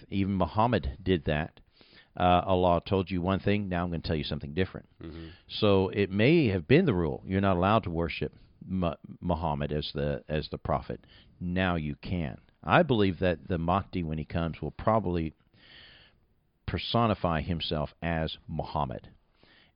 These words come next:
Speaker 1: And then he'll be able to tell him, "God has now told me you're to worship me. Through worshiping me, you worship God."
Speaker 2: I'm gonna ask a question here, and it's, it, you know, hopefully it's not a dumb one. But you see all through the Bible, there's different times where God raises up an enemy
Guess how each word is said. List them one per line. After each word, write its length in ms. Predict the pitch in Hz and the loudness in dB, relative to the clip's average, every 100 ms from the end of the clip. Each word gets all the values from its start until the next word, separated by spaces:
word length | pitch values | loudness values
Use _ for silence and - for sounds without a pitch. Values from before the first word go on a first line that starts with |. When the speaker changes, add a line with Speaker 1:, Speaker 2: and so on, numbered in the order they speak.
| - | -10
Speaker 1:
And 200 | 87 80 | -8 -2
then 200 | 101 107 | 0 0
he'll 200 | 92 95 | 0 -2
be 140 | 85 90 | 2 0
able 120 | 85 | 0
to 40 | |
tell 140 | 92 78 | -2 -4
him, 160 | 64 | -6
"God 260 | 67 85 85 | -2 0 2
has 160 | 85 - | -2 -4
now 300 | 78 78 71 _ _ _ - | -2 -2 -4 _ _ _ -10
told 300 | 95 85 78 | -2 -2 -2
me 200 | 73 62 _ _ _ _ - | -8 -12 _ _ _ _ -12
you're 220 | 85 87 | -2 -2
to 100 | - | -2
worship 420 | 80 80 - 71 | -6 -4 -6 -8
me. 160 | 82 73 - | -8 -8 -6
Through 140 | 80 | -4
worshiping 500 | 80 101 - 110 110 | -2 -2 -2 -6 -6
me, 240 | 82 73 80 | -6 -8 -12
you 200 | 87 78 | -8 -6
worship 340 | 73 73 - - | -6 -6 -8 -4
God." 200 | 65 - - - - | -4 -6 -18 -20 -12
Speaker 2:
I'm 120 | 107 | -8
gonna 100 | 113 | -4
ask 240 | 98 98 - | -2 -4 -6
a 40 | |
question 340 | - 87 - 71 | -6 -6 -6 -14
here, 200 | 69 - - - | -14 -14 -20 -12
and 260 | 80 78 | -12 -10
it's, 160 | 76 76 - | -14 -16 -12
it, 180 | 87 85 | -12 -10
you 80 | |
know, 180 | 80 67 - | -10 -10 -12
hopefully 320 | - 82 73 69 | -14 -12 -8 -10
it's 160 | - | -10
not 160 | 71 65 | -14 -14
a 60 | - | -10
dumb 200 | 73 69 | -10 -10
one. 140 | 64 - | -14 -8
But 160 | 87 - - - - _ _ _ _ - - | -8 -8 -16 -20 -20 _ _ _ _ -20 -8
you 80 | 104 | -6
see 160 | 123 | -2
all 140 | 120 117 | -2 0
through 160 | 117 | -2
the 80 | 101 | -2
Bible, 420 | 82 80 76 76 - | -2 -2 -2 -6 -8
there's 180 | 82 80 | -8 -6
different 260 | 85 85 78 | -6 -10 -10
times 340 | 82 80 73 | -8 -8 -8
where 380 | 76 73 71 69 - | -8 -6 -6 -8 -12
God 220 | - 78 | -6 -4
raises 360 | 73 76 69 69 | -4 -6 -8 -8
up 160 | 69 71 | -10 -10
an 80 | |
enemy 360 | 71 71 69 69 | -12 -12 -12 -16